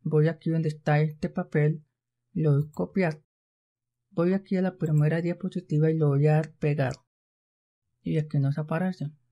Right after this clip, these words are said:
Aquí le voy a cambiar el dos, lo voy a colocar uno, para que sepamos que estamos en la diapositiva número uno.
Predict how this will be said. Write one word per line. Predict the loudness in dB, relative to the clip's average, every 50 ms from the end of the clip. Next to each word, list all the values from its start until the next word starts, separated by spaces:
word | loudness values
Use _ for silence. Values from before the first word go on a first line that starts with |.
| _ -10
Aquí | -10 -8 -4 0
le | 2 2
voy | 2 2 0
a | -2
cambiar | -4 -2 0 0 0 0 0 0
el | -2 -2 -2
dos, | -2 -2 -2 -2 -4 -6 _ _
lo | -2 0 0
voy | 0 0
a | -2
colocar | -2 0 0 0 0 0 -2 -2 -2 -4 -8 _
uno, | -4 -2 0 2 2 2 0 -2 -6 _ _ _ _ _ _ _ _ _ _ _ _ _ _ _ _ _ _ _
para | -4 -4 -4 -4
que | -6 -6
sepamos | -6 -6 -4 -2 0 0 0 0 -2
que | -6 -8
estamos | -6 -4 -2 0 0 0 0 -2 -2
en | -2 0 0
la | 0 0 0
diapositiva | 0 -2 -2 -2 -2 -4 -4 -6 -6 -4 -2 0 0
número | 2 2 2 2 2 2 0 0
uno. | 0 0 0 0 0